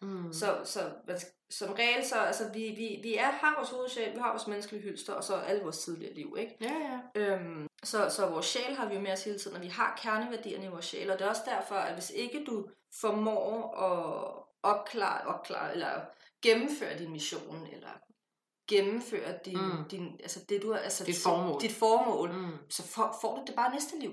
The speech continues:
Speaker 1: Ja, ja, lige præcis.
Speaker 2: Altså,
Speaker 1: Ja,
Speaker 2: så
Speaker 1: ja.
Speaker 2: kommer det med videre, og det er
Speaker 1: Ja.
Speaker 2: det samme med karma. Men slår du ind i alle det her liv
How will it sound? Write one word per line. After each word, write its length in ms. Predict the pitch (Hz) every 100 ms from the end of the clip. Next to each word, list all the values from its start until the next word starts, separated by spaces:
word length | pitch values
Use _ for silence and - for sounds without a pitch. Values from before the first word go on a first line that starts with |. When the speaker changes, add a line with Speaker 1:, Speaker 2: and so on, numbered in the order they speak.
| - 175
Speaker 1:
Ja, 140 | 240
ja, 160 | 202 180
lige 100 | 175
præcis. 300 | 165 - - -
Speaker 2:
Altså, 160 | 214 240
Speaker 1:
Ja, 60 |
Speaker 2:
så 60 | -
Speaker 1:
ja. 60 | -
Speaker 2:
kommer 240 | 294 277
det 140 | 269
med 120 | 277 285
videre, 280 | 285 311
og 60 | -
det 80 | 185
er 40 |
Speaker 1:
Ja. 60 | 185
Speaker 2:
det 60 | 180
samme 300 | 196 202 254
med 80 | -
karma. 340 | 226 233 285 277
Men 100 | 214
slår 200 | - 196
du 60 | 196
ind 260 | 240 285
i 20 |
alle 240 | 277 277 285
det 80 | 269
her 200 | 269 240
liv 140 | 277